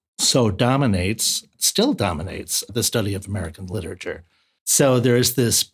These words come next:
period that people have trouble defining that occurs after, say, Warton and James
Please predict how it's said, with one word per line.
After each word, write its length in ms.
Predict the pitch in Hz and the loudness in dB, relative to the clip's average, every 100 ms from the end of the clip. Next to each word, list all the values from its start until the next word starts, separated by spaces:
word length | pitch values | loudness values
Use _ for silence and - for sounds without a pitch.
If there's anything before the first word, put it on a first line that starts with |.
| - | -8
period 680 | - 294 240 110 127 139 - | -2 2 2 2 2 -2 -2
that 320 | 131 120 123 | 0 0 -2
people 300 | - 160 156 | -4 0 0
have 360 | 123 120 123 - _ - | 0 0 -2 -6 _ -6
trouble 280 | - 123 | -2 0
defining 880 | 120 - - - 180 165 101 87 117 - - | 0 -2 -2 2 2 2 0 -4 -8 -10 0
that 140 | 131 | 2
occurs 680 | 127 127 143 139 127 123 - _ _ _ - | 2 2 4 4 4 2 -2 _ _ _ 2
after, 580 | 143 156 - 175 170 | 2 2 2 4 4
say, 1040 | 156 - 151 135 131 131 127 120 123 120 - _ - | 4 2 4 4 4 2 2 2 2 0 -6 _ -6
Warton 420 | 127 127 131 117 | 0 2 2 2
and 180 | 113 101 | 0 0
James 720 | - 117 90 73 107 117 - | 2 2 0 -4 -4 -4 -6